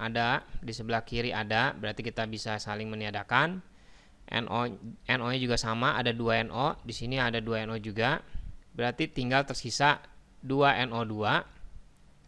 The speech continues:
menjadi N dua O empat. Nah, berarti cocok dengan yang ditanya, dua N O dua menjadi N dua O empat. Delta H-nya berarti kita tinggal menjumlahkan,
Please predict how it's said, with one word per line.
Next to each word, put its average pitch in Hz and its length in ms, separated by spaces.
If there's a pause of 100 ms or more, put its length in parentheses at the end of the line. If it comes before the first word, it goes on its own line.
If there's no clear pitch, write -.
(120)
menjadi 113 560 (720)
N 120 240
dua 113 320
O 110 80
empat. 104 320 (400)
Nah, 104 160
berarti 101 480 (480)
cocok 127 240
dengan 113 320
yang 107 80
ditanya, 127 400 (320)
dua 107 240
N 107 120
O 101 40
dua 110 320
menjadi 104 480
N 101 160
dua 107 160
O 120 80
empat. 135 240 (1300)
Delta 139 320
H-nya 151 560
berarti 117 400
kita 170 160
tinggal 156 240
menjumlahkan, 127 720